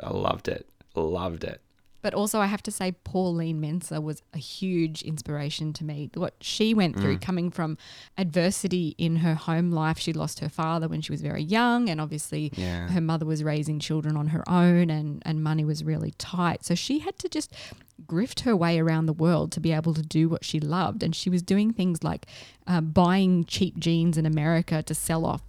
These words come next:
Speaker 2: somewhere else and just
Speaker 1: Yeah.
Speaker 2: doing whatever she could anytime she wasn't surfing to be able to pay her way. And then on top of that, she suffered crippling arthritis.
Speaker 1: Yes.
Speaker 2: And she won her first title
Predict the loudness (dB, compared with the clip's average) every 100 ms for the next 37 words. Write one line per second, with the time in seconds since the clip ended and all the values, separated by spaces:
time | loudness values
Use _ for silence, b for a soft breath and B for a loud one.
0 | -18 -18 -2 0 2 2 4 4 2 -2
1 | -4 -6 -10 B B B -2 2 2 2
2 | 0 0 -2 -6 -14 0 4 6 4 4
3 | 2 2 0 2 0 0 4 6 4 -2
4 | -14 -8 2 4 4 4 4 4 2 0
5 | -2 2 4 2 0 -6 -6 -2 0 0
6 | -2 -4 -2 2 2 2 0 2 0 0
7 | -2 -4 -6 B B B 6 6 6 2
8 | -2 0 0 2 0 -2 -6 B -6 -4
9 | -2 -2 -4 -2 -2 0 0 2 2 2
10 | 2 0 -2 -6 -8 -10 -16 b b b
11 | -6 -4 -4 -6 -10 -12 -2 0 4 4
12 | 4 2 2 0 -2 0 2 2 0 -6
13 | -16 _ -8 0 2 0 -4 -10